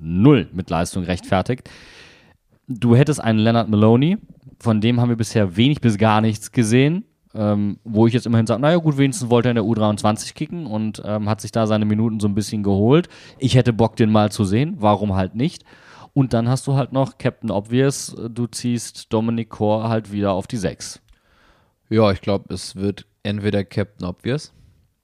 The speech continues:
Speaker 2: denn am Ende geht's auch so ein bisschen um Spielpraxis und da ist Hanka Olsen ja schon im Flow und ich fand, er hat sich auch im Laufe des Spiels gemacht. Also die Balleroberung vor dem eins eins war ja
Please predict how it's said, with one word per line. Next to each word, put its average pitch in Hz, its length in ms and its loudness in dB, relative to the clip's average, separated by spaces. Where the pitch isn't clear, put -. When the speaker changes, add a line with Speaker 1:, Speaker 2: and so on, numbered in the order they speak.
Speaker 2:
denn 92 560 -2
am 85 140 -8
Ende 95 260 -4
geht's 95 220 -2
auch 92 120 -4
so 98 100 -8
ein 95 80 -6
bisschen 92 340 -4
um 87 360 -8
Spielpraxis 104 800 -4
und 90 140 -10
da 90 100 -4
ist - 200 -10
Hanka 90 240 -6
Olsen 98 440 -4
ja 95 160 -4
schon 104 240 -2
im 101 140 -4
Flow 110 320 4
und 127 80 0
ich 113 100 -6
fand, 101 220 -2
er 98 80 0
hat 95 140 -2
sich - 180 -8
auch 98 100 -2
im 95 100 -8
Laufe 95 360 -2
des 95 140 -6
Spiels - 580 -6
gemacht. 101 500 -4
Also 92 300 -4
die 95 140 -4
Balleroberung 110 600 2
vor 101 220 -2
dem 98 160 -6
eins 98 440 -8
eins 104 400 -6
war 95 140 2
ja 95 300 0